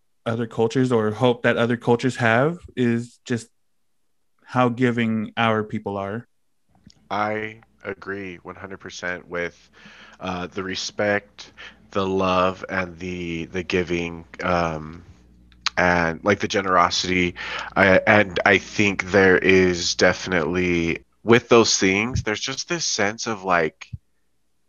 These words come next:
Speaker 2: just a general love for each other as human beings, as people here on earth, as, like, brothers and sisters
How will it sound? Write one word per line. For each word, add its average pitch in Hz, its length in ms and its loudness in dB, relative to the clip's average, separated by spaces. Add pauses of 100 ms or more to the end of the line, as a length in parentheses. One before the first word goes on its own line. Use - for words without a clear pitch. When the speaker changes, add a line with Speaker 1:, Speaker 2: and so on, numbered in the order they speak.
(100)
Speaker 2:
just - 240 -4
a 131 80 2
general 101 920 2 (140)
love 95 420 4
for 98 220 6
each 87 180 2
other 78 400 2
as 92 200 2
human 95 320 -2
beings, 82 640 -6
as 90 540 2 (460)
people 90 680 4 (280)
here 98 240 6
on 92 160 2
earth, 90 360 4
as, 85 480 2
like, 85 280 0
brothers 87 380 4
and 78 100 -6
sisters 82 720 -2